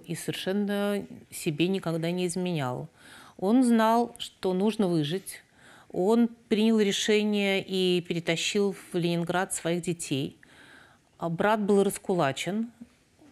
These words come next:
которому он оставил хозяйство, но потом он перетащил туда и брата. Он дал им образование.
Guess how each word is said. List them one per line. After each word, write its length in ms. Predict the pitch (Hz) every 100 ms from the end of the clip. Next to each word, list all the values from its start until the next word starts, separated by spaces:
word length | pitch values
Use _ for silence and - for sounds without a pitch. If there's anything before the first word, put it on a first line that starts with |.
| -
которому 460 | 185 196 180 170
он 120 | 165 165
оставил 380 | 165 - 165 156
хозяйство, 640 | 170 165 165 160 - 170
но 100 | 165
потом 300 | 170 180 226
он 80 | 196
перетащил 560 | - 165 170 165 - 180
туда 280 | 175 170
и 40 | 170
брата. 540 | 156 151 131 - 220 - - - - -
Он 80 | 175
дал 160 | 214
им 100 | 214
образование. 840 | 185 175 165 170 156 131 123 160